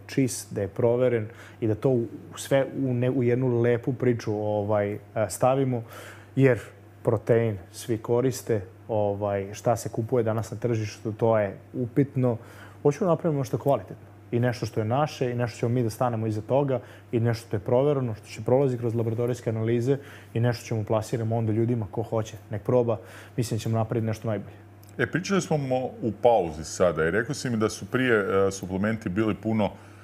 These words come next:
Speaker 2: e,
Speaker 1: Mm.
Speaker 2: manje čisti nego danas. Imali smo situaciju, recimo, u U F C-u na par primjera. Recimo, Joel Romero je tu super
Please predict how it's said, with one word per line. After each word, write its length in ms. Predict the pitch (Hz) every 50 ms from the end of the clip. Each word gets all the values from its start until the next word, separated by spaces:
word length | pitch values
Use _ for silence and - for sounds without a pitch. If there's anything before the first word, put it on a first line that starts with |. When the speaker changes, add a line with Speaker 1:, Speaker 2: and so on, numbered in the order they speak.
| - - - - - -
Speaker 2:
e, 40 |
Speaker 1:
Mm. 680 | 95 90 87 87 87 85 87 87 85 85 85 - 87 95
Speaker 2:
manje 260 | 95 107 107 101 87 80
čisti 380 | - - 98 92 - - -
nego 260 | 85 85 85 82 82
danas. 480 | 78 76 80 76 82 110 147 - - -
Imali 260 | 113 110 117 120 117
smo 140 | - - 104
situaciju, 580 | 98 - 95 - - 113 110 110 110 - - 98
recimo, 380 | 98 101 98 - - 98 92
u 160 | 98 101 104
U 60 | 101 95
F 120 | 90 -
C-u 380 | - - - 120 113 98 85 80
na 120 | 80 82 80
par 240 | - - 98 92 87 - -
primjera. 500 | - 90 90 92 104 117 127 127 127 117 - - - - - - - - -
Recimo, 280 | - 120 110 - 110 101
Joel 320 | 98 104 104 107 104 104
Romero 360 | 101 104 104 107 107 104 101
je 100 | 95 92
tu 100 | - -
super 300 | 95 - - 95 - -